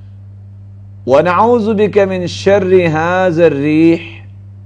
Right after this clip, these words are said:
اور اس ہوا کی شرارت سے ہم تیری پناہ میں آتے ہیں۔ وَشَرِّ مَا فِيهِ وَشَرِّ مَا أُمِرَتْ بِهِ، اور ہم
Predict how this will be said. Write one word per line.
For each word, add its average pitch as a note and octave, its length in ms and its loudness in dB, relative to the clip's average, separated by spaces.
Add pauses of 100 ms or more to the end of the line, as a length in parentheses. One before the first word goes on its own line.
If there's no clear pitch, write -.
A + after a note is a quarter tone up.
(540)
اور C#3 160 0
اس D3 180 -6
ہوا C#3 520 2
کی D#3+ 200 0
شرارت D#3+ 640 0
سے F3 160 -6
ہم E3+ 140 -6
تیری D3 280 -4
پناہ C3 320 -8
میں A#2 160 -8
آتے A2+ 320 -8
ہیں۔ A#2+ 180 -12 (1000)
وَشَرِّ G#3+ 580 -2
مَا F#3+ 240 -2
فِيهِ B2+ 460 -4 (880)
وَشَرِّ D3+ 500 -4
مَا C3 360 -6 (120)
أُمِرَتْ A#2 460 -6 (140)
بِهِ، G#2+ 400 -8 (1800)
اور D#3+ 200 2
ہم G3+ 280 -2